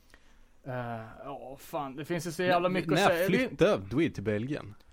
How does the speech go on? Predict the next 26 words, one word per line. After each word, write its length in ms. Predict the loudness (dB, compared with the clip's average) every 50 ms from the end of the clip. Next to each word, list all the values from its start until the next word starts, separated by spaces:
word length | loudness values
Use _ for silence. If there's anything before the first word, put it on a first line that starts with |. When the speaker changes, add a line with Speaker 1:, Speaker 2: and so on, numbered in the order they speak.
| -20 -20 -20 -20 -20 -20 -14 -6
Speaker 2:
Vet, 160 | -2 -2 -2 -4 -6 -16 -12 -8
är 60 | -4 -2
det 60 | 0
någon 160 | 0 0 0
som 120 | -2 -2
vet, 320 | -2 -2 -2 -2 -4 -6 -10
eller? 160 | -10 -10 -12 -14 -10 -4
Och 220 | -4 -2 -2 -2
varför? 680 | 0 2 2 2 2 0 -4 -6 -6 -6 -6 -6 -8 -12 -18 -20 -20 -20 -20 -20 -20 -20 -10 -6
Speaker 1:
Någonting 640 | -2 2 4 4 4 2 2 2 0 0 0 0 0
säger 300 | 2 2 4 4 4 2
mig 220 | 2 2 2 0
tvåtusentre. 1200 | -2 -6 -6 -4 -2 0 0 -2 -2 -2 -4 -2 -2 -2 -4 -6 -6 -6 -4 -2 0 0 0 0 -2 -4 -10 -16 -18 -20 -20 -20 -20 -20 -20 -20 -20 -20 -20 -20 -20 -14 -8 -4
Eh, 180 | -2 0 0
och 280 | 0 0 0 0 2 4
varför 680 | 6 6 6 6 2 0 -2 0 2 4 4 4 2
så 140 | 0 0 2
har 100 | 2 2
jag 80 | 4
läst 300 | 4 2 2 0 0 0
att 160 | -2 -2 0 0
han 180 | 0 0 0
är, 280 | 0 0 0 0 0 -2 -4 -10 _ -20 -20 -20 -20 -20 -20 -20 -20 -20 -12
att 320 | -6 -4 -2 -2 -2 -2
han 180 | -2 -2 -2 0
är 400 | 0 2 2 4 4 2 2 0